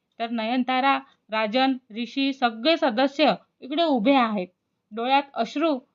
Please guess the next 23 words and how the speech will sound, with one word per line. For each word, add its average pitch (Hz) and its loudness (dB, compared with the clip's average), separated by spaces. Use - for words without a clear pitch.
आणि 311 -2
चेहऱ्यावरती 311 2
आश्चर्य 285 -2
दिसत 233 -2
आहे. 214 0
कमळी 277 0
घरात 277 4
पाऊल 247 -2
ठेवते 294 2
आणि 269 0
त्याच 320 -2
क्षणी 269 -2
आरतीचा 311 0
दिवा 247 2
उजळतो 226 0
आणि 214 -8
अन्नपूर्णा 240 2
म्हणते 294 6
की - -16
देवीनं 294 0
स्वतः 311 4
सांगितलेलं 277 2
आहे 233 4